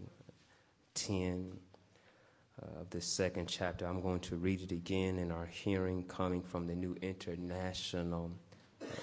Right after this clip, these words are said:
Version. God's word is powerful, more powerful than a two-edged sword.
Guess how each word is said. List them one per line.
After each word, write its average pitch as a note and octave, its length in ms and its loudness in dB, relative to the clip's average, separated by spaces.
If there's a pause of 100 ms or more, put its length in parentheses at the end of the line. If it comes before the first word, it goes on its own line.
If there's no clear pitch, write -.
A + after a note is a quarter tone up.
(200)
Version. F#2 720 8 (4000)
God's F#2 340 2
word G2+ 640 6 (840)
is G2+ 160 0
powerful, F2+ 720 6 (160)
more F#2+ 240 6
powerful F#2+ 400 2
than F#2+ 180 2
a F#2 80 0
two-edged G#2 520 0
sword. E2+ 560 -2